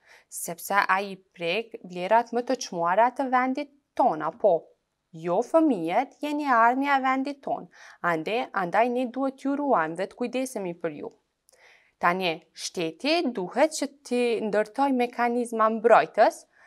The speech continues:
që ta ul shkallën e dhunës ndaj fëmijëve,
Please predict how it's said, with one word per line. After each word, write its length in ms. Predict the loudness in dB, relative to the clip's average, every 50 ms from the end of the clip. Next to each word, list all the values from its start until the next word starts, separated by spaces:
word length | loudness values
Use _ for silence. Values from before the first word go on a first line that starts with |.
| -20 _ _ -8
që 120 | -6 -6 -2
ta 180 | 2 4 4 4
ul 220 | 4 2 0 -2
shkallën 600 | -4 -8 -2 4 6 6 6 6 4 0 0 0
e 80 | 0 -2
dhunës 320 | -4 -6 -6 -6 -6 -2
ndaj 180 | -2 -2 -2 -2 -4
fëmijëve, 580 | -6 -8 -8 -6 -6 -6 -6 -8 -6 -6 -6